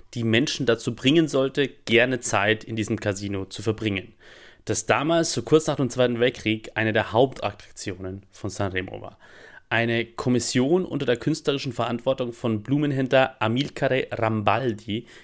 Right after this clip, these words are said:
kam dann auf die Idee, einen Musikwettbewerb zu veranstalten. Das war ein Musikwettbewerb, der klein anfing, aufgeteilt auf drei Abende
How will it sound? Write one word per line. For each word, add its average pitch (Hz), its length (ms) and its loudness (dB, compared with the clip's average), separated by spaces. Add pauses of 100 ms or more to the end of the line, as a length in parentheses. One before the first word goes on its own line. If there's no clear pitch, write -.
(100)
kam 107 200 -4
dann 110 140 2
auf 127 160 -4
die 127 160 -2
Idee, 117 480 -2 (340)
einen 123 360 0
Musikwettbewerb 123 720 -2
zu - 100 -12
veranstalten. - 600 -10 (520)
Das - 160 -6
war - 80 8
ein 156 160 6
Musikwettbewerb, 139 920 2
der 113 140 2
klein 120 420 2
anfing, 110 540 -4 (380)
aufgeteilt 131 580 2
auf 101 100 0
drei 107 260 0
Abende 160 500 2